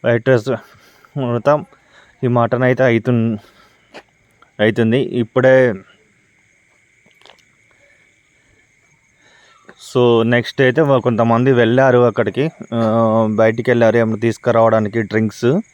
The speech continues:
So, అక్కడ డ్రింక్స్ తీసుకురావడానికి వెళ్ళారు. ఇంకా ఉడకలేదు అనుకుంటా, కొంచెం మళ్ళీ వాటర్ పోస్తున్నారు ఇక్కడ.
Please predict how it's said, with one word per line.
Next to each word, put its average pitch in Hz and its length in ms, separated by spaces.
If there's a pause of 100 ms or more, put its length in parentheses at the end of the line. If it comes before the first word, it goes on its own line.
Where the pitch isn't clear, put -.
(880)
So, 117 280
అక్కడ 110 400 (420)
డ్రింక్స్ 120 340
తీసుకురావడానికి 120 720
వెళ్ళారు. 110 400 (4000)
ఇంకా 123 240
ఉడకలేదు 123 540
అనుకుంటా, 117 460
కొంచెం 117 320
మళ్ళీ 110 240
వాటర్ 117 400
పోస్తున్నారు 107 560
ఇక్కడ. 107 400